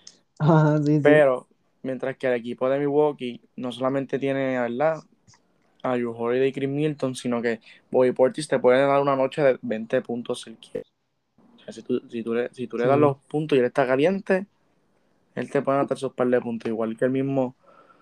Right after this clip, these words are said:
Speaker 2: ¿verdad? Este, Brook López, que lo vimos con sus treinta y tres puntos, mientras que, pues sí, está DeAndre Ayton, pero pienso que Brook López lo va a defender por lo menos bastante bien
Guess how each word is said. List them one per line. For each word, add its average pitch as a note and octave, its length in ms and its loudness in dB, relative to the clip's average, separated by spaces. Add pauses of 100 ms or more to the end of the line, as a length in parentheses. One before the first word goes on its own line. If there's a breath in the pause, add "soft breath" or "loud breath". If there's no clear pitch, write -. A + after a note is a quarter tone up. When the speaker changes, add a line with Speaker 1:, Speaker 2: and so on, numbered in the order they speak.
(340 soft breath)
Speaker 2:
¿verdad? C#3 320 2 (200)
Este, A#2+ 320 -2
Brook A#2 200 -2
López, C#3 340 4
que A#2 140 -6
lo A2 100 -2
vimos G#2+ 260 -6
con B2 120 -10
sus A#2 140 -10
treinta A#2 240 -6
y - 20 -2
tres A2+ 160 -6
puntos, C#3 520 -4 (440 soft breath)
mientras A#2+ 300 -4
que, A#2+ 340 2 (260)
pues B2 140 -4
sí, D#3+ 100 -4
está C3+ 220 2
DeAndre C#3+ 320 4
Ayton, C3+ 460 0 (840)
pero B2 280 2
pienso B2 340 -4
que C3+ 520 4
Brook B2 180 -8
López A#2+ 260 -6
lo C3+ 140 0
va C3+ 160 2
a C3+ 40 -2
defender C3+ 380 -8
por C3 100 -8
lo B2+ 100 -6
menos B2 280 -8 (480)
bastante B2 580 -4
bien C3+ 360 -2